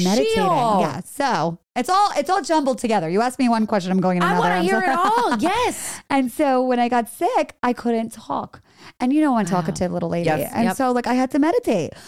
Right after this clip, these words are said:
Speaker 1: When I meditated, I was like, <gasps> I was never crazy 'cause I was channeling the Bible and I didn't know anything about the Bible. I grew up Hindu.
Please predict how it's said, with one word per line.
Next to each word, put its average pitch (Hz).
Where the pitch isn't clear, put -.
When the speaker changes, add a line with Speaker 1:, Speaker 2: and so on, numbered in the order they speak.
Speaker 1:
When 269
I 269
meditated, 294
I 226
was 220
like, 196
<gasps> -
I 190
was 196
never 180
crazy 233
'cause 175
I 190
was 180
channeling 190
the 180
Bible 208
and 202
I 220
didn't 320
know 254
anything 185
about 151
the -
Bible. 131
I 226
grew 262
up 254
Hindu. 196